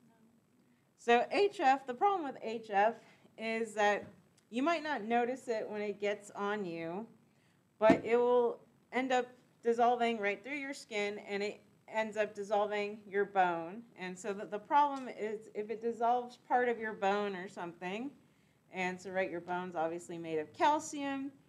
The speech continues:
Speaker 2: then that calcium is floating around in your bloodstream, and then it can re-solidify somewhere else and, of course, cause some sort of problem. Obviously,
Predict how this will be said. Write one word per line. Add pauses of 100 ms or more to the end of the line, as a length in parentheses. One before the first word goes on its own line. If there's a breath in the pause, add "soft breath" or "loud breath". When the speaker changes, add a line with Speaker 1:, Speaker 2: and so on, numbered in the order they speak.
(340 soft breath)
Speaker 2:
then
that
calcium
is
floating
around
in
your
bloodstream,
and
then
it
can
re-solidify (100)
somewhere
else
and,
of
course,
cause
some
sort
of
problem.
Obviously,